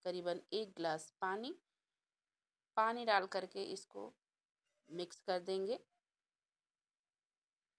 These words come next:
दोस्तों, वीडियो अच्छी लगे तो लाइक, शेयर, सब्सक्राइब, कमेंट करके बताएं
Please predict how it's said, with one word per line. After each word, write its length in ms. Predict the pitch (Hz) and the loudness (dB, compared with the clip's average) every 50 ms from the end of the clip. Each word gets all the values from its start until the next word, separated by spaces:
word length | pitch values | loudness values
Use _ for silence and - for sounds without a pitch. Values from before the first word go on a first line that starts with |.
| _ _ _ _ _ _ _ _ _ _ _ _ _ _ _ _ _ _ - | _ _ _ _ _ _ _ _ _ _ _ _ _ _ _ _ _ _ 4
दोस्तों, 400 | 220 247 262 254 - - 269 262 | 6 6 6 4 2 -2 -2 0
वीडियो 280 | 226 202 180 185 180 180 | 2 0 2 2 2 2
अच्छी 320 | 180 175 - - - 208 | 2 2 -2 -6 -6 -2
लगे 320 | 202 202 196 190 208 208 202 | 0 0 0 2 0 0 0
तो 180 | 202 - 175 165 | 0 -2 -4 0
लाइक, 360 | 165 160 156 160 175 180 - | 2 2 2 2 0 -2 -6
शेयर, 280 | - - 180 170 170 | -8 -4 -2 -2 -2
सब्सक्राइब, 540 | 165 - 175 165 - - - - 190 196 196 - | -2 -2 -6 -6 -8 -8 -6 -2 -2 -2 -2 -2
कमेंट 320 | - 185 180 190 202 208 208 | -2 0 0 2 0 0 -2
करके 280 | 208 208 - 208 196 | -4 -4 -2 -4 -2
बताएं 540 | 190 196 185 185 - 202 208 226 214 208 - | 0 0 -2 0 2 0 0 0 -2 -4 -6